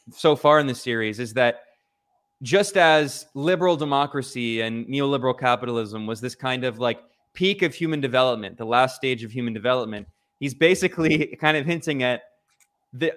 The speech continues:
the emergence of an impersonal autonomous state, that is what he's saying is a deep state,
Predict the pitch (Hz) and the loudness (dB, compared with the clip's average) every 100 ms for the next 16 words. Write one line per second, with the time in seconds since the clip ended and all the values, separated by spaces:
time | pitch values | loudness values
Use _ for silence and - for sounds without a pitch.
0 | 151 160 156 185 185 196 180 151 151 - | 0 0 6 6 4 0 -4 -2 -4 -2
1 | 175 185 - 180 175 - 156 147 139 - | -2 -2 -2 -2 -2 -4 -2 0 0 -2
2 | 135 - 151 165 151 143 - 139 117 120 | -4 0 0 0 0 -4 -4 -4 -4 -2
3 | 120 113 120 127 135 127 120 127 120 110 | -2 -2 -6 -10 -8 -8 -6 -4 -4 -6
4 | 113 156 - - 120 113 | -6 -6 -6 -2 -2 -2